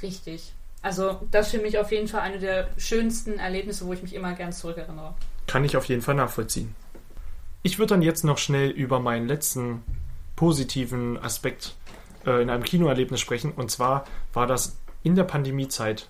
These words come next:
Speaker 2: als ich mir mal einen kleinen Traum erfüllt habe. Und,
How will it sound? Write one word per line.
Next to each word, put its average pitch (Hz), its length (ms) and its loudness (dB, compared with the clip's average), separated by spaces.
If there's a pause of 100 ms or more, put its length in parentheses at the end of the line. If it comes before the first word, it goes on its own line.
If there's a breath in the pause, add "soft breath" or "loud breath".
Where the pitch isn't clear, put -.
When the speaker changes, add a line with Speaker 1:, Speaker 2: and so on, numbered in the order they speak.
(120)
Speaker 2:
als 120 220 -2
ich 110 100 -6
mir 127 80 -2
mal 120 120 0
einen 117 80 -2
kleinen 123 280 -4
Traum 135 280 -2
erfüllt - 400 -4
habe. 120 260 2
Und, 120 420 -6